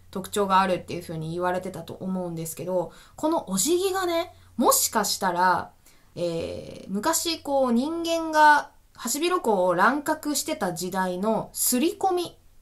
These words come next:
インプリンティングっていう鳥に多く見られる性質の一つなんですが、その刷り込みではないのかっていう風に書かれてたんですが、それも出典が不明なので、「本当かよ」っていう風なんですけど、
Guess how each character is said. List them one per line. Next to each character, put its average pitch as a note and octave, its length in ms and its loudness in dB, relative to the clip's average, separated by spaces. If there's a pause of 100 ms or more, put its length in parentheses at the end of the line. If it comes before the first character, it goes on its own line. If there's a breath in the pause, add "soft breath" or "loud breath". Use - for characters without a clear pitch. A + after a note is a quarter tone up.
イ E4 100 2
ン F4+ 40 2
プ G4+ 140 2
リ G4 100 2
ン F#4 80 -6
テ A#3+ 100 -2
ィ G3+ 60 2
ン F#3 60 0
グ E3+ 100 -4
っ - 20 -6
て F3 220 -8
い F3 140 0
う E3+ 100 -6
鳥 D4 220 -2
に F4 120 2
多 F#4 140 2
く G#3+ 100 -2
見 F#3 140 -2
ら F#3+ 140 0
れ F#3+ 100 -2
る E3+ 100 -2
性 G3 220 -2
質 - 200 -6
の F#3+ 80 -4
一 G#3+ 180 -4
つ F3+ 80 -10
な D#3 100 -6
ん C3+ 60 -10
で - 80 -10
す - 120 -8
が、 F3 260 -2
そ C4 120 -6
の C#4 80 -2
刷 A3 160 0
り C#4+ 100 2
込 A4 180 2
み A4 80 2
で G#4+ 80 2
は A#3+ 140 6
な F#3+ 140 0
い F#3 60 -2
の D#3+ 120 -6
か C#3 140 -2
っ - 120 -6 (160)
て E4+ 80 -2
い E4 80 2
う D#4 40 2
風 D4 120 0
に F#3 100 -2
書 G3 100 -2
か F#3+ 120 0
れ E3+ 100 0
て D#3+ 160 -6
た D#3+ 120 -6
ん D#3+ 180 -8
で F3 120 -4
す D3 160 -6
が、 F#3+ 280 4 (160 loud breath)
そ E4 120 0
れ F4 80 4
も E4+ 100 4
出 C#4 240 2
典 D4+ 380 -2
が C#4+ 120 2
不 A#3 180 2
明 B3 260 0
な B3 140 0
の F3+ 140 -2
で、 F3+ 140 2
「本 F#3 180 -4
当 C4 100 0
か D4 140 6
よ」 A#3 200 4
っ - 40 -12
て E3+ 80 -6
い D#3+ 140 -4
う - 140 -8 (320 loud breath)
風 G3+ 220 -4
な D#3+ 100 -4
ん D3+ 80 -10
で - 100 -12
す - 100 -8
け A#2+ 100 -10
ど、 F3 280 -6